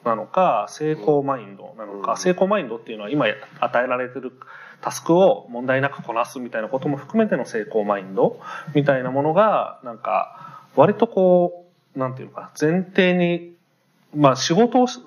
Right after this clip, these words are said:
Speaker 1: してる時間が一番長いわけじゃないですか、大体の人が。だからその仕事をしている時間が長いっていうことは、やっぱそれについて、そういうマインドでいる時間が長いのかもしれなくて、
Speaker 2: うん。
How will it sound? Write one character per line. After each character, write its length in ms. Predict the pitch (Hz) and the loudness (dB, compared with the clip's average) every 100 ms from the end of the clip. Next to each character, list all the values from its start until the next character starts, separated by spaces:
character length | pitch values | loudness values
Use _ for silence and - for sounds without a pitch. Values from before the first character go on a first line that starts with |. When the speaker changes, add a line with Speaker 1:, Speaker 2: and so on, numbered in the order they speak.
| - | -10
Speaker 1:
し 140 | - | -4
て 100 | 208 | 0
る 80 | 196 | 2
時 100 | 170 | 0
間 140 | 175 165 | -2 -4
が 60 | |
一 140 | 123 147 | -4 -6
番 120 | 135 | -4
長 180 | 123 131 | -2 -2
い 140 | - 107 | -4 -12
わ 80 | 107 | -12
け 80 | |
じ 60 | 104 | -12
ゃ 20 | |
な 60 | 95 | -16
い 20 | |
で 60 | 113 | -14
す 20 | |
か、 60 | |
大 180 | 104 104 | -8 -6
体 140 | 104 98 | -2 -4
の 80 | |
人 160 | 98 - | -4 -6
が。 240 | 95 - - - - - | -6 -6 -10 -10 -10 -8
だ 40 | - | 4
か 60 | |
ら 60 | 156 | 6
そ 100 | 175 | 6
の 200 | 160 156 | 4 2
仕 240 | - - | -2 2
事 300 | 175 208 233 | 4 4 4
を 60 | 226 | 4
し 140 | 226 | 2
て 160 | - 226 | 2 4
い 40 | |
る 80 | 220 | 4
時 140 | 208 214 | 2 2
間 220 | 208 208 | 2 2
が 80 | 202 | 2
長 320 | 160 156 175 | 2 0 -2
い 60 | |
っ 220 | 117 _ _ | -2 _ _
て 80 | 110 | -10
い 140 | 113 | -6
う 120 | 117 | -6
こ 160 | - 135 | -6 -4
と 180 | 160 165 | 2 4
は、 160 | 190 | 4
や 80 | 175 | 2
っ 20 | |
ぱ 100 | 175 | -4
そ 160 | - 185 | -4 0
れ 200 | 208 214 | 2 2
に 140 | 214 | -2
つ 120 | 214 208 | -6 -8
い 40 | |
て、 80 | 175 | -8
そ 200 | - 220 | -2 2
う 60 | |
い 40 | 220 | 2
う 40 | |
マ 140 | 196 196 | 2 2
イ 80 | |
ン 60 | 202 | 0
ド 100 | 190 | 0
で 80 | 180 | 0
い 60 | |
る 80 | 165 | 0
時 100 | 156 | -2
間 160 | - 143 | -4 -4
が 80 | 131 | -4
長 220 | 107 104 | -4 -6
い 60 | |
の 100 | 98 | -8
か 100 | - | -16
も 100 | - | -16
し 120 | - 98 | -14 -10
れ 60 | |
な 80 | 92 | -8
く 120 | 90 | -8
て、 280 | - 151 | 0 2
Speaker 2:
う 20 | |
ん。 40 | 117 | 2